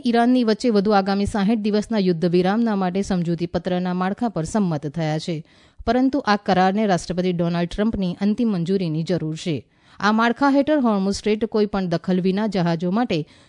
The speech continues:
ફરીથી ખુલશે. કોઈ ટોલ અને કોઈ દખલ નહીં, પરંતુ તેના માટે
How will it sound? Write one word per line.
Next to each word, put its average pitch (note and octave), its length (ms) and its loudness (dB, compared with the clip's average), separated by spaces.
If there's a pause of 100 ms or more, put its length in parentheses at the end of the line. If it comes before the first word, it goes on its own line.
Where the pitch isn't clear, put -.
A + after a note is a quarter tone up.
ફરીથી B3 400 0
ખુલશે. F3+ 460 2 (360)
કોઈ A3+ 180 4
ટોલ A#3+ 300 2
અને G3 240 -2
કોઈ G#3 180 -2
દખલ F#3+ 400 0
નહીં, F3 260 -4 (120)
પરંતુ B3+ 300 2
તેના F3+ 300 -4
માટે G3+ 300 -2